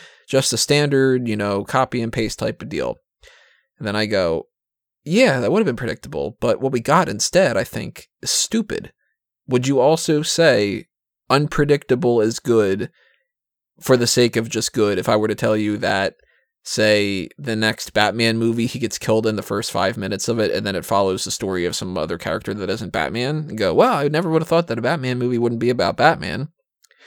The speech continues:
Like, it's, it's just stupid. So, if you are the type of person that thinks predictable is bad, no matter what, even if it's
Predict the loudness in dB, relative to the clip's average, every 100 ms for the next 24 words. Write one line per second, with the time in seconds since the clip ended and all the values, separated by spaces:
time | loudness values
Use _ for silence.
0 | -20 _ _ 0 2 0 -2 -6 _ _
1 | -20 -12 -2 -2 -2 -6 -6 -2 -2 -2
2 | -4 -4 6 8 8 4 -10 -20 _ -4
3 | -2 0 0 -2 2 2 2 -2 -2 -2
4 | -2 0 -4 -2 -2 -2 -6 -12 _ _
5 | _ _ _ _ _ 6 6 6 4 4
6 | 2 2 4 6 6 2 -6 _ _ _
7 | -4 2 4 6 6 6 4 4 -2 -2
8 | -2 -6